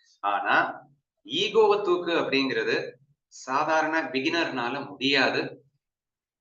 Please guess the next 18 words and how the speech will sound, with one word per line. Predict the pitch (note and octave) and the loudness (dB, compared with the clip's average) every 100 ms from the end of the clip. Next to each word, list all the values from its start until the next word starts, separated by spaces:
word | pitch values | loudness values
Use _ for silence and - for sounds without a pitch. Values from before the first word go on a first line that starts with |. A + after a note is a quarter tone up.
| _ G#2 | _ -10
அப்படிங்கிற | A2+ - - A#3+ A3 | -8 0 2 4 2
காரணத்தை | D#3 C#3 C#3 C#3 | 2 2 0 -2
வச்சு | A#2 - - F3 - G3+ - _ | -2 -2 -2 -2 -2 -6 -18 _
ஆசையை | - C3+ F#3 F3+ E3+ D3+ | -4 -2 -2 -2 -2 -2
தூக்கும் | - C3+ C#3 B2+ | -4 -6 -6 -4
முயற்சியை | A#2 B2 - B2+ D#3+ | -2 -2 -4 -4 -4
அவர்கள் | C#3 A2 G#2 | -4 -10 -14
செய்தே | - A#2 A#2 | -10 -6 -4
ஆக | C3 G#2+ - | -4 -4 -4
வேண்டும். | G#2+ G#2 G#2+ A2 - _ _ _ _ _ - | -6 -8 -10 -14 -16 _ _ _ _ _ -4
ஓரளவுக்கு | C3+ - C3+ D3 C#3 | -2 2 2 0 0
பக்குவப்பட்டதுக்கு | C3+ G3 G3 D#3 D3 C#3 | 0 0 0 0 -2 -4
அப்புறம் | C3+ - | -4 -4
தான் | D3 | -4
ஹையர் | A2 C3 | -4 -4
நாலேஜே | C3+ B2+ B2+ C3 | -2 -2 -2 -2
புரியும். | - B2+ B2+ C3 B2+ | -4 -4 -2 -4 -6
ஹையர் | A2 C3+ D#3+ | -6 -4 -4